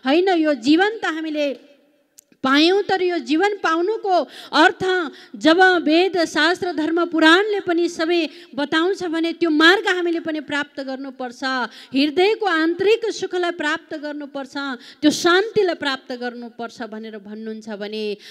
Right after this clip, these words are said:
आउनुहोस्, समयको तत्त्वदर्शी महान पुरुष श्री सद्गुरुदेव महाराजजीको शरणमा आएर हजुर हामीले विनम्र भावले निष्कपट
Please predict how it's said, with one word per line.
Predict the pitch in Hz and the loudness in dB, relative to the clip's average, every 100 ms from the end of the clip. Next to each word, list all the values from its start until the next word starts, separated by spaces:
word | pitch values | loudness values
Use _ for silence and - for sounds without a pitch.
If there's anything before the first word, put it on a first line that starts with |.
| - | -8
आउनुहोस्, | 220 226 240 247 240 | -6 -4 -4 -8 -8
समयको | 240 240 233 247 247 | -10 -10 -10 -8 -10
तत्त्वदर्शी | 226 233 233 220 226 226 220 | -8 -8 -8 -8 -10 -10 -12
महान | 214 226 233 | -10 -10 -10
पुरुष | 226 226 220 | -10 -10 -10
श्री | 233 226 | -10 -12
सद्गुरुदेव | 226 208 220 214 220 214 | -14 -12 -10 -4 -2 -4
महाराजजीको | 214 208 214 208 226 226 | -8 -8 -10 -10 -14 -12
शरणमा | 208 - 214 226 226 226 214 - - | -12 -8 -6 -6 -4 -4 -4 -10 -8
आएर | 247 285 320 | -2 0 0
हजुर | 330 302 285 285 | 0 -4 -6 -8
हामीले | 262 269 262 262 254 233 - 226 | -8 -8 -2 0 0 -4 -8 0
विनम्र | 294 349 427 440 359 | 4 4 2 0 -2
भावले | 285 - 277 277 269 269 262 240 - - - | -4 -6 -6 -4 0 2 2 0 -4 -16 -4
निष्कपट | 285 403 - - _ _ 302 320 381 403 403 277 156 | -2 -2 -6 -20 _ _ -2 2 2 2 -2 -4 -6